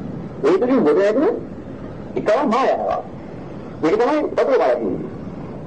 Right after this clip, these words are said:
වතුර මල කියලා රස්සා වතුර මල කියලා බලා ඉන්නවා.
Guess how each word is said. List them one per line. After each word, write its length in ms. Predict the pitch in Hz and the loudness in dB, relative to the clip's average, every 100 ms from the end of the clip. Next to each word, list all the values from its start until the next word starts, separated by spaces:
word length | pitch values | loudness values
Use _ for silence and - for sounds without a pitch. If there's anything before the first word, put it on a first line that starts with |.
| - - - - | -12 -10 -10 -4
වතුර 240 | - 151 226 | 0 2 4
මල 160 | 240 | 4
කියලා 260 | 247 262 285 | 4 4 4
රස්සා 440 | 220 208 226 214 202 | 2 2 2 4 4
වතුර 200 | 185 214 | 4 2
මල 140 | 202 | 4
කියලා 180 | 233 254 | 4 4
බලා 200 | 170 - | 4 2
ඉන්නවා. 300 | - - | 0 -4